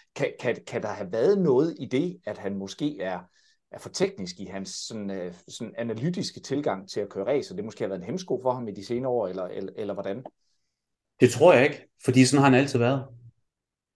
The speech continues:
Speaker 2: Altså, øh, øh, allerede fra, fra hans første år hos Toro Rosso, der, der var der historier om, hvordan at, øh,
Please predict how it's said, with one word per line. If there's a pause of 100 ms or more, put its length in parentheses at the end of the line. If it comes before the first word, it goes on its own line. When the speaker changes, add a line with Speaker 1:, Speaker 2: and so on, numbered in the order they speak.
Speaker 2:
Altså, (100)
øh,
øh,
allerede
fra,
fra
hans
første
år
hos
Toro
Rosso,
der,
der
var
der
historier
om,
hvordan
at,
øh,